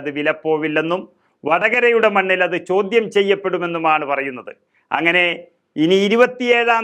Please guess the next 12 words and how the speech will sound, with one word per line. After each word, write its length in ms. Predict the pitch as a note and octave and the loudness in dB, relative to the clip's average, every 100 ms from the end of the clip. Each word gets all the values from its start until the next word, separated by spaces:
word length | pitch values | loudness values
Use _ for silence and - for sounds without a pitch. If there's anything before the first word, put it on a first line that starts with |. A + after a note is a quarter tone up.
| G#3 | -4
തീയതി 260 | G#3+ G3+ G3 | -8 -6 -6
സ്ഥാനാർത്ഥിയായി 880 | G3+ F#3+ G#3+ A#3 - G#3 G#3 G3 F#3+ | -2 -2 -2 -2 -4 -4 -2 0 0
വടകരയിൽ 580 | F3 F3+ G3+ G#3 G#3 G3 F3+ - | 0 0 0 -2 -2 -6 -8 -6
ശൈലജ 380 | F3 F3+ G3+ G3 F#3+ F3 | -2 0 0 0 0 0
എത്തുന്നതിന് 500 | F3+ G3+ G#3+ G3+ F#3+ | -6 -8 -4 -4 -4
മുൻപേ 300 | F#3 G3+ B3 B3 G3 | -6 -4 -2 -2 -2
തന്നെ 260 | F3 F3 B2 _ _ _ _ _ _ _ | -2 -4 -6 _ _ _ _ _ _ _
ചോദ്യങ്ങൾ 580 | F3 F#3+ G3+ G3+ F#3+ F3+ E3 | 2 4 4 2 0 0 -2
അവിടെ 220 | D#3+ D#3+ D3+ - _ C#3+ | -2 -2 -2 -6 _ -10
എത്തിക്കഴിഞ്ഞു, 560 | C#3+ D#3 C#3+ C3 A#2+ A2 - - | -6 -4 -4 -4 -8 -12 -14 -6
തയ്യാറായി 460 | B2+ C3 B2+ A#2+ A2 | 0 2 2 -2 -6
കഴിഞ്ഞു. 300 | G2 F#2+ | -10 -12